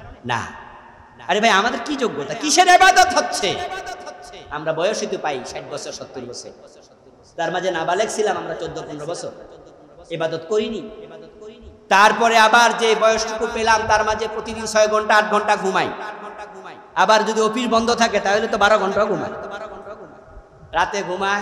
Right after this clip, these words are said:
সকালবেলা rest নেয়, দুপুরবেলা খাইয়ে কাইলুলা করে,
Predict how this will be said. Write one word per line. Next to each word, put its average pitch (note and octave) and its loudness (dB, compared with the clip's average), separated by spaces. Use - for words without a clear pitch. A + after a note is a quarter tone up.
সকালবেলা F#3 -2
rest F3+ -4
নেয়, F3+ -6
দুপুরবেলা G3+ 2
খাইয়ে G3+ -2
কাইলুলা G#3 0
করে, G3+ -4